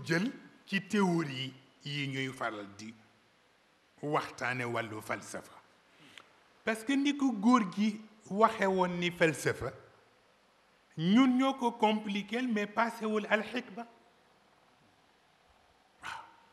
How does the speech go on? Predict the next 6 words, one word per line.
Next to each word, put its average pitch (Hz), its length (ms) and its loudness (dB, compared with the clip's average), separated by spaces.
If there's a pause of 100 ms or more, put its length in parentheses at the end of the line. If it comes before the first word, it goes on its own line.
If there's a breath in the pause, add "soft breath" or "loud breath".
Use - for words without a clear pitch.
(1500)
Te 165 160 -2
yu'ti 220 300 -2
al 196 100 -2
xikmata 175 540 -2
man 180 160 0
yasha, 214 460 -6